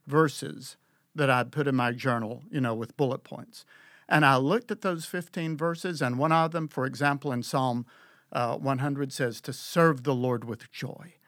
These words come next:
And I realized for the last several months, I have been serving the Lord with faithfulness and with diligence, but with drudgery and with depression and with anxiety.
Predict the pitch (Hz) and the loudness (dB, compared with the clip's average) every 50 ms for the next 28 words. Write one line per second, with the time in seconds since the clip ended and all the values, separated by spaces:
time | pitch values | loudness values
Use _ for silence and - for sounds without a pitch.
0 | _ - - - _ _ - _ _ - 151 151 147 135 135 139 135 127 123 117 | _ -20 -20 -20 _ _ -20 _ _ 0 4 6 6 6 6 6 4 4 4 2
1 | 117 117 120 - - - 123 117 117 127 151 190 202 - - - - _ _ _ | 2 0 -2 -6 -6 -6 -4 -2 -2 -2 -2 -4 -6 -8 -12 -14 -16 _ _ _
2 | _ _ _ _ _ _ _ _ _ - - - 170 151 156 131 123 123 120 117 | _ _ _ _ _ _ _ _ _ -4 2 2 2 2 2 0 0 0 0 -2
3 | 107 104 120 - - - - - 147 151 139 127 127 123 123 113 113 - - - | -2 -4 -8 -12 -14 -18 -10 -6 -4 -2 -2 -2 -2 -2 -4 -4 -4 -6 -4 -2
4 | 143 135 127 139 127 120 110 110 107 104 104 107 104 101 104 107 123 - _ _ | -2 0 0 -2 -2 -2 -4 -6 -6 -8 -8 -6 -6 -8 -8 -10 -14 -18 _ _
5 | _ _ _ _ - 143 127 117 104 - - _ _ _ _ _ _ _ - 170 | _ _ _ _ -8 -4 -4 -4 -4 -6 -12 _ _ _ _ _ _ _ 0 0
6 | 208 247 - _ _ - 131 117 131 143 170 165 - - - _ _ _ _ _ | 0 0 -2 _ _ -10 -8 -8 -8 -8 -8 -10 -12 -14 -16 _ _ _ _ _
7 | _ _ _ - 143 135 127 123 127 - - - 160 185 196 180 151 131 - 135 | _ _ _ 0 0 2 2 0 -2 -4 -4 0 0 2 2 2 0 -2 -2 -4
8 | 165 160 - - 160 190 170 139 127 - - - 135 127 139 180 180 - - 196 | -4 -4 -6 -8 -6 -4 -4 -4 -6 -8 -10 -6 -2 0 0 0 -2 -4 -6 -6
9 | 196 208 214 214 214 - _ _ _ - - 135 135 127 117 - - - 117 - | -6 -6 -6 -8 -10 -14 _ _ _ -4 -2 0 0 0 -2 -4 -6 -8 -10 -10
10 | - - 165 185 196 185 - - 196 196 - - - _ _ _ _ _ - - | -6 -4 -2 -2 -2 -4 -6 -10 -10 -10 -10 -14 -16 _ _ _ _ _ -2 0
11 | 131 127 127 127 127 - 127 117 117 117 - 143 135 151 185 185 190 202 - - | 2 2 0 0 -2 -2 -4 -4 -4 -4 -4 -4 -2 -2 -4 -6 -8 -8 -8 -8
12 | 202 220 214 | -10 -10 -10